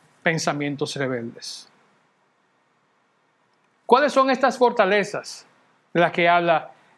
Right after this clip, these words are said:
este versículo que ac-, acabamos de leer en segunda de Corintios? Una fortaleza no es más que un lugar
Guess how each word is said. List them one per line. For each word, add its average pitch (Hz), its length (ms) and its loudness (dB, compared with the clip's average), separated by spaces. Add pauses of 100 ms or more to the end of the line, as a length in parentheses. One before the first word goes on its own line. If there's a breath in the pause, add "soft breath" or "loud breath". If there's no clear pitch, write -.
este 170 400 0
versículo 160 720 -2
que 151 100 0
ac-, 151 220 -4
acabamos 156 400 0
de 160 80 2
leer 151 160 0
en 151 80 -2
segunda 147 340 -2
de 143 140 -2
Corintios? - 680 -8 (2500)
Una 269 200 4
fortaleza 233 680 4
no 196 120 0
es 220 160 0
más 208 360 2
que 190 100 2
un 220 180 0
lugar 175 460 0